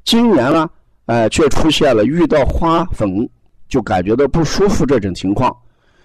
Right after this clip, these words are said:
我也礼拜天去唐都医院，哎，办卡，准备挂号，检查食物不耐受。但戏剧性的东西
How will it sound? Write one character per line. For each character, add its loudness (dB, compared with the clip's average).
我 2
也 2
礼 -2
拜 2
天 0
去 0
唐 -2
都 0
医 2
院， 2
哎， -2
办 0
卡， -6
准 -2
备 0
挂 0
号， 0
检 -2
查 -4
食 -4
物 0
不 0
耐 2
受。 0
但 2
戏 0
剧 0
性 2
的 2
东 2
西 -2